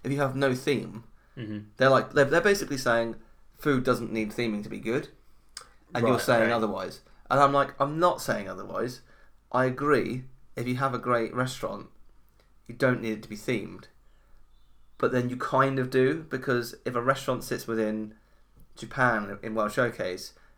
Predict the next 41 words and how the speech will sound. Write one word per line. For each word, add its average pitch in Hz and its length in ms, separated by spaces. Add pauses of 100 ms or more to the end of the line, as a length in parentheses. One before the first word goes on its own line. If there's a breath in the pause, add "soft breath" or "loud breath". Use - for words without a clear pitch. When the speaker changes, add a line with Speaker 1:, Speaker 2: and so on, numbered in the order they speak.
Speaker 1:
and 120 80
it's - 160
not 120 300
Japanese 117 560
themed, 98 380 (180)
Speaker 2:
Yeah. 104 220 (920)
Speaker 1:
even 143 240
if 123 60
the 120 80
food's 135 220
amazing, 117 640
in 127 120
my, 127 160 (160)
you - 60
know, 107 160
and 117 100
I'm, 135 260
I, 123 100 (180)
I - 20
get 117 240
that, 110 240 (140)
you 117 60
know, 104 200 (160)
theme 110 140
park 107 160
trader, 110 180
podcaster, 110 800
I'm 107 100
a 107 40
bit 117 180
more 104 240
fussy. 104 460 (460 soft breath)
If 123 100
I 147 100
go 143 160
into 131 260
a 117 220 (300)
restaurant 127 340
in, 107 180
in 113 120
Japan 104 540